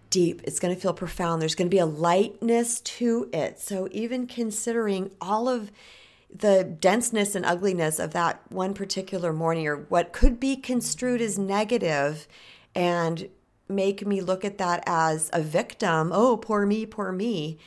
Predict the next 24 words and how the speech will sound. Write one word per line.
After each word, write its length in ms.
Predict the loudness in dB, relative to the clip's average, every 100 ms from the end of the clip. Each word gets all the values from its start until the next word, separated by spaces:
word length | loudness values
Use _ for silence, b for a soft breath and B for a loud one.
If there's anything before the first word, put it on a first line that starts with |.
| B B B B
I 120 | -2
didn't. 500 | 0 -2 -4 -8 -14 _ _ _ -6
And 120 | -2
I'm 120 | 0 -2
gonna 120 | -2
ask 360 | -2 -4 -4
you 80 | -6
guys 320 | -4 -4 -4
to 80 | -8
pay 160 | -6 -8
attention. 580 | -6 -8 -6 -6 -8 -10 _ _ _ _ _ _ _ _ _ -6
I 100 | -4
didn't. 500 | -4 -8 -8 -12 -16 B B B B -4
I 120 | -2
looked 500 | -2 -2 -2 -4 -2
at 160 | -4 -4
it 320 | -2 -2 -2 -10 _
as 520 | -6 -4 -6 -6 -8 -8
a 80 | -4
message. 540 | -4 -4 -4 -6 -8 -14
What 440 | -8 -6 -6 -6
does 300 | -2 -2 -2
this 340 | -2 -2 -2
mean? 260 | -4 -10